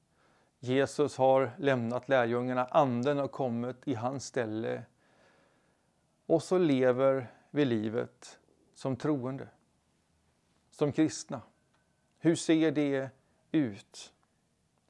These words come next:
Mycket av det handlar de här texterna under sommaren. Och idag är temat efterföljelse. Alltså att följa Jesus Kristus. Vad innebär det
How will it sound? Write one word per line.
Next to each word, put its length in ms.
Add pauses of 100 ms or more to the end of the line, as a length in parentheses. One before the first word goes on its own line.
(380)
Mycket 240
av 140
det 100
handlar 420
de 140
här 160
texterna 520
under 280
sommaren. 680 (240)
Och 140
idag 360
är 320 (840)
temat 520 (840)
efterföljelse. 1200 (760)
Alltså 220
att 120
följa 580 (560)
Jesus 800 (140)
Kristus. 480
Vad 120
innebär 600
det 320